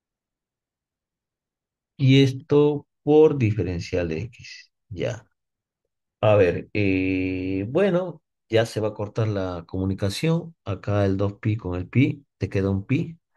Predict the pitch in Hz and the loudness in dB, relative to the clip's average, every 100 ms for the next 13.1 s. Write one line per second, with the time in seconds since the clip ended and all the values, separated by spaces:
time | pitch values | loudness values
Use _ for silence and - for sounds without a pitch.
0 | _ _ _ _ _ _ _ _ _ _ | _ _ _ _ _ _ _ _ _ _
1 | _ - - 92 92 95 110 117 123 135 | _ -12 -6 -4 -2 -2 0 2 0 -2
2 | - _ _ _ _ _ - 123 143 151 | -4 _ _ _ _ _ -10 -4 -4 -2
3 | 151 151 156 156 _ _ _ _ _ _ | -2 -4 -6 -10 _ _ _ _ _ _
4 | - 90 78 76 101 107 107 104 107 123 | -4 -4 -4 -4 -2 -2 0 0 0 0
5 | 123 135 143 139 135 135 - 98 92 139 | 0 2 0 -2 -4 -4 -4 -4 -2 -2
6 | 143 139 120 110 107 107 117 117 104 - | -2 -2 -2 -2 -4 -2 -2 -2 -6 -8
7 | - 135 151 _ _ _ - 92 - 95 | -8 -8 -10 _ _ _ -10 -8 -4 -4
8 | 87 - 55 - _ _ _ _ _ _ | -4 -8 -10 -14 _ _ _ _ _ _
9 | 196 233 233 220 214 202 - 143 110 107 | 0 2 2 0 2 0 2 4 4 4
10 | 113 104 95 90 85 - 82 85 - _ | 0 0 0 0 0 -2 -6 -6 -12 _
11 | _ - _ _ _ _ _ _ _ _ | _ -20 _ _ _ _ _ _ _ _
12 | _ _ _ _ _ _ 104 104 107 107 | _ _ _ _ _ _ 0 4 6 4
13 | 110 | 2